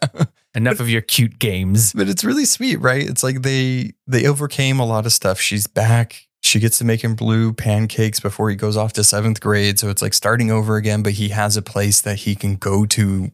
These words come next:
Speaker 2: where he can be himself. He just has to,
Speaker 1: Mm.
Speaker 2: like, go to shitty public school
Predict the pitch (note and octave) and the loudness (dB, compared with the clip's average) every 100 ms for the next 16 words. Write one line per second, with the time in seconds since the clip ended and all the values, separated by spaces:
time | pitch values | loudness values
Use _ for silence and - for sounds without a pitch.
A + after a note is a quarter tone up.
0 | - G2+ G2 G2 F#2+ F2+ _ _ _ _ | -4 0 2 2 2 -2 _ _ _ _
1 | - A2+ G#2+ A2 G#2 A2 G#2+ G#2+ G#2 - | 0 0 2 0 2 0 2 0 2 2
2 | F2+ G2+ - G#2+ G2 G#2 G#2+ G2+ G2 G2+ | 2 0 0 0 0 0 0 -2 0 0
3 | G2 F#2 _ - G#2 G2+ G2+ - G#2+ G#2 | -2 -4 _ -4 -2 -2 -2 -2 -2 2
4 | - G#2 G#2+ A2+ - A3 B2+ - F#2 F2 | 2 2 0 0 0 2 2 0 -2 -2